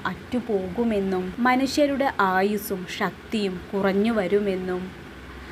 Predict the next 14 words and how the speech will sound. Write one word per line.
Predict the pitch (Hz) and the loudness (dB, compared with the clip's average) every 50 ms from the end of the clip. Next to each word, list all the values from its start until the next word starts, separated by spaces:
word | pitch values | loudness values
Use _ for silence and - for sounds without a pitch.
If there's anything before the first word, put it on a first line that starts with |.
| - - - - - | -14 -14 -8 0 4
ആ | 180 190 208 | 6 6 6
ബ്രാഹ്മണൻ | 202 196 214 208 190 185 180 196 208 208 202 185 190 196 | 6 4 4 4 4 4 2 2 2 2 2 2 2 2
മനസ്സിലാക്കിയിരുന്നു. | 202 190 175 175 165 165 - 208 202 190 175 165 165 - - 214 202 175 175 165 165 165 160 165 165 - - - - - - - - - - - - - - - - - | 2 2 2 2 0 0 0 0 0 0 0 -2 -4 -4 -2 0 0 0 0 0 0 0 0 -2 -2 -6 -10 -16 -16 -18 -18 -16 -16 -16 -16 -14 -14 -14 -14 -10 -2 2
ഈ | 262 302 330 | 4 6 6
വേദവ്യാസ | 302 302 269 262 269 247 262 262 262 285 294 294 294 285 - | 6 6 6 4 4 2 2 0 2 2 2 2 2 2 2
മഹർഷിയാണ് | 302 269 254 226 220 247 240 233 - - 269 254 220 196 185 190 185 180 180 - - - - - | 2 2 2 2 2 0 -2 -2 -2 0 2 4 4 4 4 2 0 -2 -4 -8 -12 -14 -2 2
ഒന്നായി | 208 202 202 202 214 233 233 233 220 220 | 4 4 4 4 6 6 6 6 4 4
നിന്ന | 226 226 214 196 190 185 196 190 | 4 4 2 2 2 2 2 2
വേദത്തെ | 185 190 175 170 165 170 202 196 196 - 190 175 175 | 4 4 2 2 2 2 0 0 0 0 0 2 4
നാലായി | 190 196 196 185 180 180 202 220 226 202 180 175 190 202 - - | 4 4 4 4 6 4 4 4 4 2 2 2 0 0 0 0
പകുത്തെടുത്ത് | 196 165 170 170 170 - 220 190 165 175 170 165 - 175 165 165 - - - - - - 226 | 0 2 2 0 0 2 2 2 2 2 -2 -2 -2 -2 -2 -2 -4 -6 -10 -6 0 4 6
ഋഗ്വേദം, | 226 233 220 - - 262 247 226 208 202 196 196 196 196 - - | 6 6 4 4 6 6 8 8 6 4 4 0 -2 -2 0 0
യജുർവേദം, | 208 202 - 226 240 247 233 226 220 208 185 - 196 202 196 | 0 0 2 0 0 0 2 2 2 2 2 0 -2 -2 -2
സാമവേദം, | - - 214 190 180 180 190 214 226 220 208 190 180 180 185 190 190 | -2 0 2 4 4 4 4 4 4 6 4 4 4 2 0 0 0